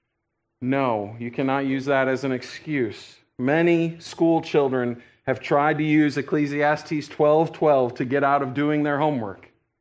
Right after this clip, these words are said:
"Dad, the study is wearisome to the flesh." It has never worked. <laughs> It will never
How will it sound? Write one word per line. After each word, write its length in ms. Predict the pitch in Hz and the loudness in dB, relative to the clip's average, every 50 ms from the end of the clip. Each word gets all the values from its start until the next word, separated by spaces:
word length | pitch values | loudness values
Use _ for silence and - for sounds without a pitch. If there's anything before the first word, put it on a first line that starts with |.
| _ - | _ -4
"Dad, 720 | 349 349 359 359 359 339 320 311 311 320 330 349 285 - - - _ _ _ _ _ _ _ _ _ - | -2 2 4 4 6 6 6 6 6 6 4 2 0 -6 -10 -14 _ _ _ _ _ _ _ _ _ -6
the 60 | 277 | -6
study 560 | - - - 320 311 330 339 339 339 330 320 | -6 -6 -2 0 2 4 6 6 6 4 4
is 200 | - 294 262 226 | 2 0 -2 -2
wearisome 680 | 233 269 320 330 339 339 339 330 277 - - 302 285 277 | -2 0 2 4 6 6 6 4 2 0 -2 -2 -2 -2
to 100 | 269 311 | -2 -4
the 120 | 240 285 - | -6 -8 -6
flesh." 760 | - 302 302 302 285 262 214 - - - - - - - _ _ _ _ _ _ _ _ _ _ _ _ _ _ _ _ _ _ _ _ | -2 0 2 2 2 2 0 -4 -8 -14 -20 -20 -20 -20 _ _ _ _ _ _ _ _ _ _ _ _ _ _ _ _ _ _ _ _
It 180 | - 156 165 151 | -2 -2 0 0
has 360 | 151 160 151 147 147 139 127 | 2 2 2 2 0 -2 0
never 680 | 131 147 147 156 165 151 156 170 170 170 165 170 165 - - _ _ _ _ - | 0 2 4 4 4 2 2 2 2 2 0 -2 -6 -12 -20 _ _ _ _ -6
worked. 480 | 131 135 151 139 120 - - - - - - - - - - _ _ _ _ _ _ | 0 2 2 4 2 0 -4 -10 -18 -18 -16 -16 -18 -18 -20 _ _ _ _ _ _
<laughs> 460 | - 180 196 196 - - - - - - | -4 -4 -4 -4 -6 -12 -18 -16 -4 0
It 180 | 151 156 160 | 2 2 2
will 200 | 151 151 143 139 | 2 2 2 2
never 840 | 131 123 120 127 135 147 143 147 143 156 156 160 160 165 160 - | 2 0 2 2 2 2 2 0 0 0 0 0 0 -2 -4 -10